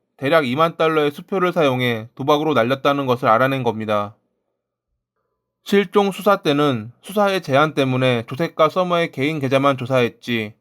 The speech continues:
사업 계좌를 조사하지 않았던 거였죠. 추가로 과거 찰스는 조셉에게 개인적으로 사만 달러 이상의 돈을 빌렸던 것이 드러났고 조셉의 차에서 찰스의 디엔에이가 나오자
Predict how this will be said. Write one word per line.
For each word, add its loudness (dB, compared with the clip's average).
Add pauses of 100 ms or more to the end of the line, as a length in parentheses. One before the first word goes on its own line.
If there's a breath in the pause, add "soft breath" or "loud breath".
(160)
사업 2
계좌를 0
조사하지 0
않았던 0
거였죠. -4 (1600)
추가로 2
과거 2
찰스는 -2
조셉에게 -2
개인적으로 -2
사만 0
달러 2
이상의 -4
돈을 -4
빌렸던 -2
것이 -6
드러났고 -2 (340)
조셉의 0
차에서 2
찰스의 -4
디엔에이가 0
나오자 0